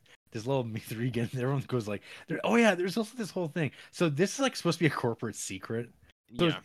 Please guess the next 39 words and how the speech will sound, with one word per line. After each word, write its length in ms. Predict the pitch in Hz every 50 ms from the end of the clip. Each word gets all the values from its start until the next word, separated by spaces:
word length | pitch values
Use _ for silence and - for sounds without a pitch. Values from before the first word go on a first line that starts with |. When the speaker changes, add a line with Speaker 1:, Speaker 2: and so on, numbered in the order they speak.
| - -
Speaker 1:
so 120 | - - 151
the 100 | 139 139
girl 640 | 127 110 139 143 165 185 202 202 202 202 185 147 - -
and 160 | 151 147 143 143
the 80 | 139
robot 540 | 123 123 127 127 123 113 120 117 120 123 117
bond 400 | 101 95 101 101 101 101 101 95
immediately. 680 | 95 95 90 87 85 80 85 82 82 - - 85 82 82
Speaker 2:
Mm-hmm. 160 | - 139 160 170
Speaker 1:
She's 220 | - - 98 90
everything 380 | 101 110 120 113 - - 117 113
that 100 | 110 -
she 160 | - - 107
needs 340 | 98 95 98 95 95 - -
to 60 | -
get 180 | 92 95 92 -
through 140 | - - 98
the 60 | 101
mourning 300 | 95 90 87 87 87 82
period. 420 | - - - 92 90 90 92 95 - _ - - - - _ _
But 300 | - 101 95 92 92 - _ _ - - - - - _ -
the 80 | 110
robot 280 | 104 113 117 120 117 -
starts, 280 | - 113 98 - - -
like, 300 | 101 92 - - - _ _ _ _ -
you 80 | 107
know, 160 | 95 90 92 - -
the 240 | 104 104 101 101 101
A 80 | 101 98
I 20 |
starts 240 | 95 - - 92 -
developing 680 | - 90 85 90 90 90 90 - 95 90 87 87 85 - _ _ -
and 80 | 87
is 100 | 82 - - _ -
left 220 | 95 92 - -
unchecked 680 | 101 95 90 - - 95 90 85 85 - _ - - - 98
and 120 | 92 90 90
is 180 | 87 - - - _ -
becoming 440 | - - - 90 90 90 85 82